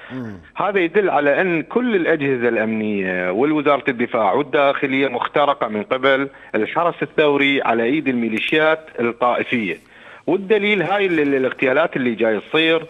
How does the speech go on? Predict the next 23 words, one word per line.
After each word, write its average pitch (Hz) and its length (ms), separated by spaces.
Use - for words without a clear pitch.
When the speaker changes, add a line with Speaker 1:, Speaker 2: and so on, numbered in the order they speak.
Speaker 2:
صار 135 240
أكثر 143 240
من 120 300
يعني 104 500
ثمنتعش 117 580
سنة 127 400
هذا 123 100
الموضوع 113 440
مستمر، 120 540
ورئيس 123 520
الوزراء 165 500
القائد 170 380
العام 147 320
للقوات 123 420
المسلحة 101 760
مصطفى 190 340
الكاظمي 139 640
وسابقيه 127 920
كلهم 208 400
شكلوا 165 420
مجالس 147 520
تحقيقية 147 680
بأي 226 480